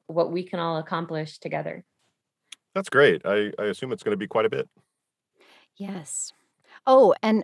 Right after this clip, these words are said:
Speaker 3: on that note, actually, one thing I'd love to mention about the website, um, right
Speaker 2: Which
Speaker 3: now,
Speaker 2: is?
Speaker 3: <laughs> pronarrators dot org.
Speaker 2: There you go. <laughs>
Speaker 3: Um, so one thing about the website is it was mostly to be,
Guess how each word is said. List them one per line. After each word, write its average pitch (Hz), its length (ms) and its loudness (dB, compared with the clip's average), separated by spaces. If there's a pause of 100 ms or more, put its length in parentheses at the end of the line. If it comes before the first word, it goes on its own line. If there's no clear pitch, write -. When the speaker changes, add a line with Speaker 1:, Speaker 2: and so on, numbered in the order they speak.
(120)
Speaker 3:
on 269 160 6
that 208 160 4
note, 190 240 0
actually, 175 340 -2
one 175 180 -2
thing 180 200 -4
I'd 156 120 -4
love 170 180 -4
to 180 100 -4
mention 160 400 -2
about 170 420 0
the 175 100 -4
website, 156 640 -4 (480)
um, 165 520 2 (380)
right 240 360 0
Speaker 2:
Which 220 120 2
Speaker 3:
now, 185 340 6 (420)
Speaker 2:
is? 247 180 2
Speaker 3:
<laughs> - 320 -20
pronarrators 277 1300 8
dot 254 360 6
org. 269 520 10
Speaker 2:
There 160 100 2
you 104 140 0
go. 123 380 6
<laughs> 494 40 -4 (160)
Speaker 3:
Um, 208 460 4
so 294 200 6
one 277 140 8
thing 370 120 2
about 320 160 4
the 269 80 4
website 208 360 4
is 185 160 0
it 202 80 2
was 240 140 4
mostly 294 380 4
to 240 100 -8
be, 240 180 -2